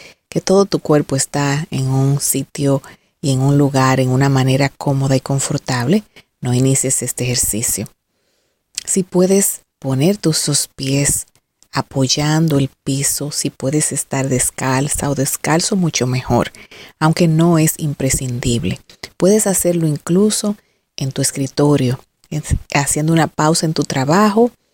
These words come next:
te pones tus audífonos y manos a la obra. Lo importante es que tu espalda esté lo más recta posible, que tus pies estén apoyados suavemente,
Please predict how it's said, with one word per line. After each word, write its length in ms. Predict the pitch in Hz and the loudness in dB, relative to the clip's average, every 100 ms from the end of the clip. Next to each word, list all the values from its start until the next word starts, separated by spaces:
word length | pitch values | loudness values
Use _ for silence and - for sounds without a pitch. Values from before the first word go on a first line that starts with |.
| _ - - _ _ | _ -20 -20 _ _
te 380 | - 131 123 117 - | -8 -6 -4 -6 -4
pones 280 | 143 143 139 | 0 0 0
tus 240 | 147 147 | -2 0
audífonos 840 | 123 139 180 - 180 180 180 - - _ _ | 2 4 4 2 2 2 2 0 -8 _ _
y 100 | 131 | -6
manos 380 | 131 127 135 - | -4 -2 -2 -2
a 80 | 143 | -2
la 160 | 135 | -2
obra. 340 | 127 117 - - - - - - - - - | -2 -2 -2 -4 -6 -10 -16 -20 -20 -18 -6
Lo 80 | 143 | -2
importante 480 | - - 139 143 | -2 -2 0 0
es 80 | 147 | 0
que 120 | - | -2
tu 120 | - 139 | -6 -8
espalda 380 | - 143 143 | -4 -2 0
esté 240 | 135 - 135 | 0 -2 -2
lo 80 | 131 | 0
más 240 | 135 - | 0 0
recta 260 | 208 - 220 | -2 -2 0
posible, 640 | 247 - 175 151 151 156 - _ - _ | 0 0 0 2 2 2 -2 _ -20 _
que 140 | - | -4
tus 240 | 185 202 208 | 0 0 0
pies 500 | 190 185 180 185 - | 2 4 6 4 0
estén 540 | 156 - 147 147 147 - _ _ _ | -6 -4 -2 0 -2 -6 _ _ _
apoyados 640 | 165 - 156 151 151 165 - | -8 0 2 4 4 2 0
suavemente, 1000 | - - 190 202 180 139 127 135 - | -2 0 2 2 4 2 0 0 -2